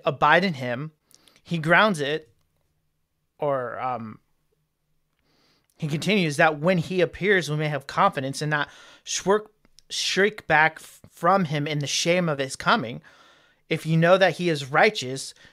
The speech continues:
you may be sure that everyone who practices righteousness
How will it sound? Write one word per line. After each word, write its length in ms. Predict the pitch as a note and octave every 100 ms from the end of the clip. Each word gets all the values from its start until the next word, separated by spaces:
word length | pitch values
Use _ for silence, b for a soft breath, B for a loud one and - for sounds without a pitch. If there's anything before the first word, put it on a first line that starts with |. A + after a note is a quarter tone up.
| b
you 140 | D#3 E3
may 180 | D#3+
be 160 | D#3 D3+
sure 320 | C3+ - E3+
that 240 | D#3+ C#3 -
everyone 440 | D#3+ E3 D#3+ D3+
who 100 | D3
practices 540 | C#3+ D#3+ D3+ C#3+ - D#3
righteousness 720 | E3+ - - - B2 B2